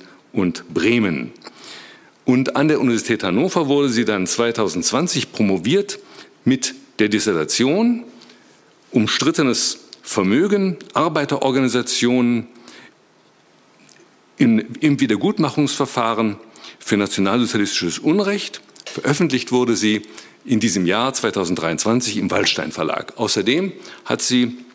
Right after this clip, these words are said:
an mehreren, mehrere zahlreiche Publikationen, hervorheben möchte ich noch ihre Mitwirkung an dem Sammelwerk fünfundsiebzig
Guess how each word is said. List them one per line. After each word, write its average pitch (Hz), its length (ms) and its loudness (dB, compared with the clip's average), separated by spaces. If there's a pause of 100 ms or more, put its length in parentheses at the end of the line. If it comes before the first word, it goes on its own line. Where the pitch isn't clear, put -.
(160)
an 101 200 0
mehreren, 110 540 0 (580)
mehrere 92 260 -2
zahlreiche 98 480 -2 (160)
Publikationen, 151 880 0 (680)
hervorheben 147 560 0
möchte 131 280 -2
ich - 100 -4
noch 123 160 -2
ihre 104 220 0
Mitwirkung 123 800 0 (200)
an 104 200 2
dem 95 180 2
Sammelwerk 101 720 0 (380)
fünfundsiebzig 131 920 0